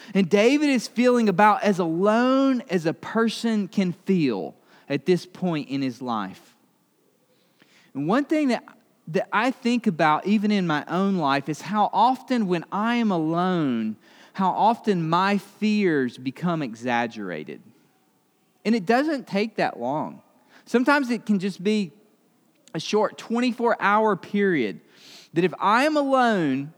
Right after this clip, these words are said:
for too long, my fears become exaggerated.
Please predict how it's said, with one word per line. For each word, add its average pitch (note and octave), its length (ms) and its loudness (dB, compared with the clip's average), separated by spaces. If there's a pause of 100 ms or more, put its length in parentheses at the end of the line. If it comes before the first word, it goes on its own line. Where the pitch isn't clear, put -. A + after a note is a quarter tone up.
(840)
for F3 100 -2
too C#4 380 0
long, D3+ 520 2 (340)
my A3+ 460 0
fears G#3+ 600 0
become F#3+ 320 2
exaggerated. C3+ 960 0